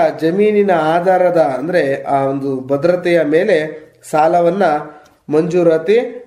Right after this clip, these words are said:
ಮಾಡಲಾಗ್ತದೆ. ಭದ್ರತೆಯ ಮೌಲ್ಯದ ಸುಮಾರು ಶೇಕಡ ಐವತ್ತರಷ್ಟು ಮೊತ್ತವನ್ನ ಸಾಲವಾಗಿ ನೀಡುವ ಪದ್ಧತಿ ಅಂತಕ್ಕಂಥದ್ದು ಇದೆ. ಕೆಲವೊಮ್ಮೆ ಅದೇ ಜಮೀನನ್ನ ಎರಡನೇ ಸಾರಿ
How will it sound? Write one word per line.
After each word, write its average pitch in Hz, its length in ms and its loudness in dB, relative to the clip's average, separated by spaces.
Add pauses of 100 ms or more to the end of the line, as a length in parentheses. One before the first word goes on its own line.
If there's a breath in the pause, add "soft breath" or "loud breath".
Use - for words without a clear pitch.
ಮಾಡಲಾಗ್ತದೆ. 131 1200 -2 (840)
ಭದ್ರತೆಯ 240 640 2
ಮೌಲ್ಯದ 202 680 0
ಸುಮಾರು 185 340 0
ಶೇಕಡ 175 380 -4
ಐವತ್ತರಷ್ಟು 190 720 -2
ಮೊತ್ತವನ್ನ 175 500 0 (520 loud breath)
ಸಾಲವಾಗಿ 180 640 0
ನೀಡುವ 165 400 0
ಪದ್ಧತಿ 151 500 -4
ಅಂತಕ್ಕಂಥದ್ದು 160 1160 -4
ಇದೆ. 131 680 -8 (680)
ಕೆಲವೊಮ್ಮೆ 180 840 -2 (100)
ಅದೇ 185 320 2
ಜಮೀನನ್ನ 220 640 0 (720)
ಎರಡನೇ 208 580 2
ಸಾರಿ 190 680 -2